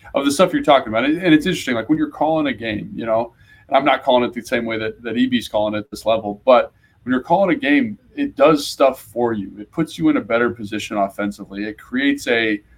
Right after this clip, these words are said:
a, a consternation in safeties. It creates a consternation in linebackers. It creates conflict.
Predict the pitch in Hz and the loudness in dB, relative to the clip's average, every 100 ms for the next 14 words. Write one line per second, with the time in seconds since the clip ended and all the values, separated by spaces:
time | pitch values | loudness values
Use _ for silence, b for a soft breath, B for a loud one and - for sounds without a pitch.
0 | _ _ _ 120 117 127 - 143 151 147 | _ _ _ 0 0 -2 -4 0 0 0
1 | 139 123 131 131 120 110 101 117 120 - | -2 -2 -2 -4 -6 -6 -6 -4 -4 -2
2 | 117 110 110 - 117 123 127 113 - 120 | -4 -4 -8 -10 -4 -2 -2 -6 -2 -2
3 | 120 113 123 120 113 104 107 117 113 110 | -2 -6 -6 -6 -6 -2 0 0 4 2
4 | 110 107 104 101 - 135 131 - 151 180 | 2 -6 -6 -10 -8 -6 -6 2 2 2
5 | - - | -4 -12